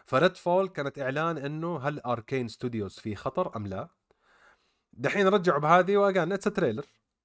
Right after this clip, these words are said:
ما في لا أكثر ولا أقل، مجرد trailer. آه، حنشوف. في أشياء كثيرة طلعت في الفيديو جيم awards، ما حنتكلم عنها دحين.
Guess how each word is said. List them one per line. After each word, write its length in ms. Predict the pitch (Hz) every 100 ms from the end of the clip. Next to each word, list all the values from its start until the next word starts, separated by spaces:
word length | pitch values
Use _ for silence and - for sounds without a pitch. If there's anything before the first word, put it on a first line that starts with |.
| _ _ -
ما 260 | 151 147 123
في 220 | - 120
لا 300 | 135 123 123
أكثر 200 | - 151
ولا 180 | 123 98
أقل، 280 | - 92
مجرد 260 | 117 135 104
trailer. 320 | - 92 104 - _ _ _ _ _ _ _ -
آه، 600 | 139 147 147 143 143 143
حنشوف. 640 | - 196 180 156 170 - - _ _ _ -
في 200 | - 196
أشياء 220 | 175 185 170
كثيرة 920 | 147 151 151 151 147 147 143 139 135
طلعت 400 | - 131 117 107
في 360 | - 110 110 107
الفيديو 320 | 104 127 120
جيم 220 | 120 117
awards، 380 | 113 120 139 127
ما 80 | 143
حنتكلم 440 | 143 - 123 107
عنها 260 | 107 98 90
دحين. 380 | 92 98 107